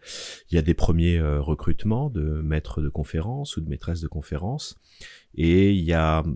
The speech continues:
des départements qui, probablement pour des bonnes ou des <laughs> mauvaises raisons d'ailleurs, se disent que ça peut être bien de, d'avoir du, du jeu vidéo dans leur offre de, de cours. Alors je dis des bonnes et des mauvaises raisons parce que,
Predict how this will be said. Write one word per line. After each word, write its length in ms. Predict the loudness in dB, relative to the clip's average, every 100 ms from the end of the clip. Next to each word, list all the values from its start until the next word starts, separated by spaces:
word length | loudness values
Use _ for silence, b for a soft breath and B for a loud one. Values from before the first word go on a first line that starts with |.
| -8 -4
des 120 | -4
départements 840 | -2 -2 -4 -4 -2 0 0 0 -2
qui, 560 | -6 -8 -6 -4 -6 -8
probablement 680 | -6 -4 -2 -2 -2 -4 -6
pour 240 | -6 -8 -8 -16 _ -6 -4
des 80 |
bonnes 260 | 0 2 2
ou 60 | 2
des 120 | 4
<laughs> 80 | 4
mauvaises 280 | 4 0 0
raisons 340 | -2 -2 -4
d'ailleurs, 380 | -2 -2 -2 -6 B B B
se 160 | -2
disent 240 | 0 -2 -2
que 80 | -2
ça 140 | -2
peut 140 | 0
être 140 | -2 0
bien 260 | 0 0
de, 300 | 0 -4 -6 -6
d'avoir 360 | -6 -4 -6
du, 280 | -6 -6 -8
du 240 | -10 -10 -4
jeu 120 | -4
vidéo 360 | -2 -2 -2 -2
dans 100 | -2
leur 180 | -2
offre 320 | -4 -6 -6 -6
de, 300 | -4 -6 -8
de 160 | -6 -6
cours. 520 | -4 -2 -2 -4 -8 B B B B B
Alors 140 | -6 -4
je 40 |
dis 120 | -2
des 100 | 0
bonnes 220 | 2 2 2
et 80 |
des 80 | 2
mauvaises 320 | 0 0 0
raisons 320 | 0 -2 -2 -4
parce 260 | -8 -8
que, 240 | -4 -4